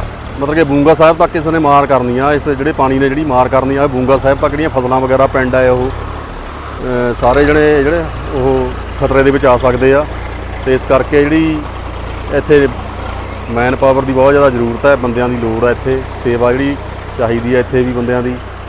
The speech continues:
ਦੇਖ ਸਕਦੇ ਜੀ ਆਪਾਂ ਤਸਵੀਰਾਂ ਇਹ। ਪੂਰੇ ਜ਼ੋਰ ਦਾ ਜਿਹੜਾ ਪਾਣੀ ਆ ਉਹ ਚੱਲ ਰਿਹਾ ਹੈ।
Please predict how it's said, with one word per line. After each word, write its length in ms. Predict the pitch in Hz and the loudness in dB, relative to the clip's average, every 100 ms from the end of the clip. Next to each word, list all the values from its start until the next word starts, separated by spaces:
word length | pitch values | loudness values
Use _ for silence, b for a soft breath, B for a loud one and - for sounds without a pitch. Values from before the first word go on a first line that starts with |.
| - - | -14 -6
ਦੇਖ 200 | 113 117 | -4 -2
ਸਕਦੇ 300 | 131 120 123 | -2 0 0
ਜੀ 60 | 127 | -2
ਆਪਾਂ 320 | 131 131 131 120 - 123 | -2 -2 -4 -8 -12 -10
ਤਸਵੀਰਾਂ 420 | 117 123 127 127 | -4 -2 0 0
ਇਹ। 120 | 131 131 - - - - - - - - - - - - - - - - - - | -2 -6 -14 -16 -16 -14 -14 -14 -14 -16 -16 -16 -16 -16 -16 -16 -16 -16 -16 -12
ਪੂਰੇ 200 | 123 143 | -4 -2
ਜ਼ੋਰ 300 | 127 120 123 | 0 0 2
ਦਾ 80 | 123 | 2
ਜਿਹੜਾ 140 | 135 143 | 4 4
ਪਾਣੀ 320 | 135 127 131 | 2 0 2
ਆ 60 | |
ਉਹ 60 | 127 | 0
ਚੱਲ 160 | 123 113 | 0 0
ਰਿਹਾ 220 | 117 123 | 0 0
ਹੈ। 140 | 127 | 0